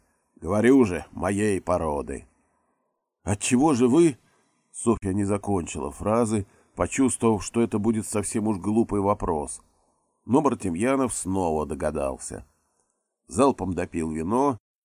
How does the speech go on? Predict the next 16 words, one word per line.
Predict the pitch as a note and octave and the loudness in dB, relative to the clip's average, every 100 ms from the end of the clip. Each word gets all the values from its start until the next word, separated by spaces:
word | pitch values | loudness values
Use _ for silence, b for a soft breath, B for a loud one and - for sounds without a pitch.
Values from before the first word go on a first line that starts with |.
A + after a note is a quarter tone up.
| _ | _
вернулся | F#2+ A#2 B2+ C3 - F2+ | -2 2 4 4 0 -6
к | |
столу | - E2 F#2 C3 C#3+ G#2+ _ _ _ | -6 -6 0 2 2 0 _ _ _
и, | - | -2
наклонившись | A2 G#2 G2+ G2+ F2+ - D2 | 0 0 -2 0 -2 -6 -10
к | - | -8
Софье, | - B2+ C3 G#2 B2+ G#2 E2+ | 2 4 4 2 0 0 -6
негромко | D2+ D#2 D2 F2 G2 - | -10 -8 -4 -4 -4 -6
сказал: | F2+ D#2+ D#2+ D2+ C2+ B1 _ _ _ _ _ _ _ _ _ _ - | -10 -8 -8 -6 -8 -10 _ _ _ _ _ _ _ _ _ _ -12
«Отчего | - - F#2 A2 B2 | -12 -6 0 4 4
сразу | - G#2+ A#2 A2+ | 2 2 4 4
не | A2+ | 2
заявился, | G#2+ G#2+ A2+ B2 C#3+ B2 D#2 | 2 4 4 4 4 0 -6
спрашиваешь? | - D2+ B1+ - G#1+ A1+ G1+ - _ _ _ _ _ _ _ _ - | -6 -4 -6 -6 -10 -10 -12 -18 _ _ _ _ _ _ _ _ -6
Напугать | G2+ B2+ B2 B2 G2 | 0 4 6 6 4
боялся. | C#2+ D2+ C#2 A#1+ - - | 0 -4 -4 -6 -8 -14